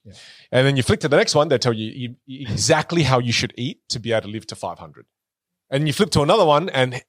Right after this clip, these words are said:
Speaker 2: "Hey, I don't know who needs to hear this, but this video is for you.
Speaker 1: Yeah.
Speaker 2: This is how you achieve fulfillment and happiness."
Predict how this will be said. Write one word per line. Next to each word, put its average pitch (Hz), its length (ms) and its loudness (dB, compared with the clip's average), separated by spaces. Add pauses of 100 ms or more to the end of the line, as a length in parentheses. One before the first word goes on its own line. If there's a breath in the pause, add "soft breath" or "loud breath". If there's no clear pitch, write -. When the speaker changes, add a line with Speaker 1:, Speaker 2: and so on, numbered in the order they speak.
(160)
Speaker 2:
"Hey, 101 380 -2 (1120)
I 120 80 4
don't 127 100 0
know 123 120 2
who 113 120 2
needs 107 220 -4
to - 80 -4
hear 196 160 0
this, - 300 -4 (260)
but - 100 -10
this 113 140 0
video 101 240 0
is 90 140 -2
for - 100 -10
you. 80 320 -12
Speaker 1:
Yeah. - 220 -10 (480)
Speaker 2:
This 123 120 4
is 123 120 0
how 110 180 2
you 104 160 -2
achieve 101 300 -2
fulfillment 107 460 -6
and 90 100 -12
happiness." 87 540 -6